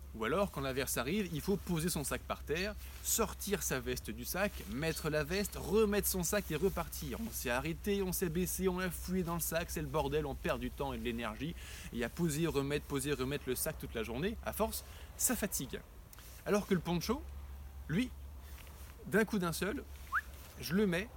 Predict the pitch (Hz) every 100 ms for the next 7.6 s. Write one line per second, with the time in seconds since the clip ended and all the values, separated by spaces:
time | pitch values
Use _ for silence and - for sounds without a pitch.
0 | - - - 196 175 220 190 185 143 185
1 | 240 170 147 135 135 143 113 120 123 127
2 | 110 104 120 165 180 - - - 190 -
3 | - 196 139 147 151 104 - - 123 147
4 | 202 208 165 185 180 175 - - - -
5 | 202 214 175 196 185 107 - 131 165 151
6 | 151 151 156 107 - - 135 123 127 139
7 | 131 156 139 - 104 92